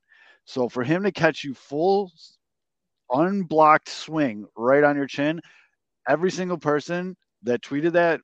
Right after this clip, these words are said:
would be in the hospital right now with a neck injury if they got hit by this. Just saying. 'Cause this is a good punch, 'cause you can even see the muscles flex in there. So boom, T A, night, night. Yep. And th-, his eyes still closed,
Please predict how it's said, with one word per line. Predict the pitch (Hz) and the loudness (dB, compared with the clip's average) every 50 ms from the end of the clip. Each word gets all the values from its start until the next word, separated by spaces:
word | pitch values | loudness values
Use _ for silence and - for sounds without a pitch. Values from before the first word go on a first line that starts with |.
| _ _ _ | _ _ _
would | 131 127 117 127 127 110 | -16 -10 -8 -6 -6 -4
be | 101 131 127 123 123 120 - - | -2 0 0 0 0 -2 -6 -8
in | 139 135 131 | -8 -6 -6
the | 127 | -4
hospital | 110 110 92 - - - - - | -4 -6 -8 -10 -12 -18 -18 -16
right | 78 80 73 - | -14 -14 -14 -14
now | 69 76 - - _ _ _ _ _ _ _ _ _ _ _ | -16 -18 -20 -20 _ _ _ _ _ _ _ _ _ _ _
with | 101 104 113 | -10 -8 -8
a | 117 | -6
neck | 113 104 95 82 | -6 -6 -6 -8
injury | - 90 90 85 85 - - - _ _ _ _ _ _ _ | -10 -16 -18 -18 -20 -20 -20 -20 _ _ _ _ _ _ _
if | 127 113 95 | -8 -6 -4
they | 113 113 | -4 -2
got | 110 101 95 | -2 -2 -2
hit | 98 95 - | -4 -6 -8
by | - 87 76 | -10 -12 -14
this. | 67 - - - - - - _ _ _ _ | -14 -18 -20 -20 -20 -20 -20 _ _ _ _
Just | - 127 139 135 - - | -4 -2 -2 -2 -2 -4
saying. | - 98 78 - - _ _ _ _ _ _ _ _ _ _ _ _ _ _ - | -4 -6 -6 -8 -14 _ _ _ _ _ _ _ _ _ _ _ _ _ _ -8
'Cause | 110 123 | -4 -2
this | 170 | 0
is | 185 185 | 2 2
a | 180 | 2
good | 160 180 175 143 | 2 2 0 0
punch, | - 160 156 123 98 - | 0 -2 -2 -2 -4 -6
'cause | - 113 107 | -8 -8 -6
you | 123 151 | -4 -4
can | 160 151 | -2 -2
even | 156 151 156 139 | -2 -2 -4 -4
see | - 147 143 | -4 -2 -2
the | 139 | -2
muscles | 127 131 135 131 - 117 110 | 0 -2 -2 -4 -4 -10 -14
flex | - - 131 120 120 - - | -8 -4 -2 -2 -2 -2 -6
in | 92 85 | -12 -14
there. | 87 - - - - _ _ _ _ _ _ _ _ _ _ _ _ _ _ _ _ _ | -14 -16 -18 -20 -20 _ _ _ _ _ _ _ _ _ _ _ _ _ _ _ _ _
So | _ - 107 | _ -12 -12
boom, | 101 95 131 156 165 160 160 165 156 131 - _ | -8 -6 -4 -2 0 0 0 -2 -4 -8 -12 _
T | - - 135 135 135 | -8 -2 2 4 4
A, | 131 127 127 120 113 - _ _ - | 6 4 4 2 0 -4 _ _ -8
night, | 104 107 104 101 92 | -6 -4 -4 -4 -2
night. | 117 143 160 165 160 147 - - - _ _ _ _ _ _ _ _ _ _ | 0 2 2 4 2 0 -2 -8 -20 _ _ _ _ _ _ _ _ _ _
Yep. | - 113 113 110 - _ _ _ _ _ _ _ | -2 0 0 0 -2 _ _ _ _ _ _ _
And | - 104 104 110 | -14 -12 -10 -10
th-, | 110 - 107 | -10 -6 -4
his | 131 170 170 | 0 4 6
eyes | 170 180 175 - | 8 8 6 4
still | - - 196 190 | 2 0 -2 -2
closed, | 170 - 135 127 120 123 131 127 - - - | -2 -2 -2 -2 0 -2 -2 -6 -8 -14 -20